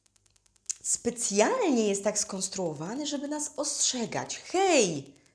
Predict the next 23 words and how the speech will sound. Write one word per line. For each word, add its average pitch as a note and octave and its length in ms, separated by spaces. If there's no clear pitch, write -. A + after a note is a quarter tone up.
przygotuj E4 520
się D#4+ 140
na E4 120
kolejną E4+ 460
czerwoną E4 480
falę”. C#4 600
Albo: G#3 460
„Hej, D#4+ 800
już F#4 300
szukaj F#4+ 320
tej D#4+ 200
kawy, D#4+ 440
bo C4 120
za D#4 120
chwilę F#4+ 280
będziesz E4+ 360
się E4+ 160
fatalnie E4+ 560
czuł, F4+ 380
bo C#4 80
będziesz E4 520
miał E4 380
niską, E4 600